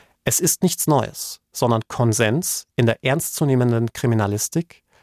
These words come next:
dass die Motive der Selbstbegünstigung und Fremdschädigung gerade von der Justiz oft massiv unterschätzt werden. Ich kann in diesem Zusammenhang der Staatsanwaltschaft nur wärmstens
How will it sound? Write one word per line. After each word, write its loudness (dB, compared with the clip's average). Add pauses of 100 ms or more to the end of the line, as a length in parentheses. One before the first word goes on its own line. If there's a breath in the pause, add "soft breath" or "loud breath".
(160)
dass 0
die 2
Motive 2
der -4
Selbstbegünstigung 4
und -2
Fremdschädigung 2 (180)
gerade 0
von 0
der 2
Justiz -4 (180)
oft -6
massiv 0 (100)
unterschätzt -4
werden. -14 (1300 loud breath)
Ich 0
kann 2
in 6
diesem 2
Zusammenhang -2
der -2
Staatsanwaltschaft -2
nur 2
wärmstens -2